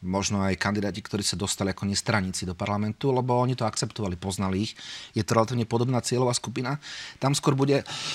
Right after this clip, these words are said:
<coughs> ako keby dôležité, aby, um, Andrej Danko hlavne ako podpredseda parlamentu a potom aj tí poslanci, ktorí budú náhradníci za nominantov na ministerstvách a za štátnych tajomníkov,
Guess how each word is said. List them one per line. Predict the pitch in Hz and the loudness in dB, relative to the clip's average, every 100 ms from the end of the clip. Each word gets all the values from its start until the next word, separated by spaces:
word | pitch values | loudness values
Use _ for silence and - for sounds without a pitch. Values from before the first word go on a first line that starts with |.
| - - - | -8 4 6
<coughs> | - - - - - - | 6 4 4 6 6 8
ako | 185 - | 6 6
keby | 165 117 | -4 0
dôležité, | 135 139 151 147 127 | 2 2 2 0 -2
aby, | 139 127 123 123 123 - - - - - _ _ - | 0 2 4 4 2 -4 -16 -18 -20 -20 _ _ -6
um, | 101 98 101 98 92 85 | 0 0 2 0 0 0
Andrej | 113 107 92 | 0 2 2
Danko | 101 131 113 | 2 2 0
hlavne | 92 92 98 | 0 0 -2
ako | 101 | -4
podpredseda | 95 - 98 98 | -10 -10 -6 -4
parlamentu | 104 107 98 95 120 139 - - - - - - | 0 0 0 -2 -2 -4 -4 -18 -16 -16 -16 -2
a | - | 0
potom | 117 110 | 2 4
aj | 117 | 4
tí | 123 | 4
poslanci, | 98 113 120 107 | 0 2 2 0
ktorí | - 107 | -2 0
budú | 98 101 | 2 2
náhradníci | 98 104 135 107 104 - 101 | 4 6 6 4 2 0 0
za | 104 98 95 | 2 4 4
nominantov | 90 95 98 101 98 98 92 | 2 2 4 4 2 0 0
na | 92 | 0
ministerstvách | 98 - 95 - 98 92 92 | 0 -2 -4 0 2 4 2
a | 87 | 0
za | 90 | 0
štátnych | 101 104 95 | -2 -4 -4
tajomníkov, | 98 95 98 127 139 | -2 -2 0 0 0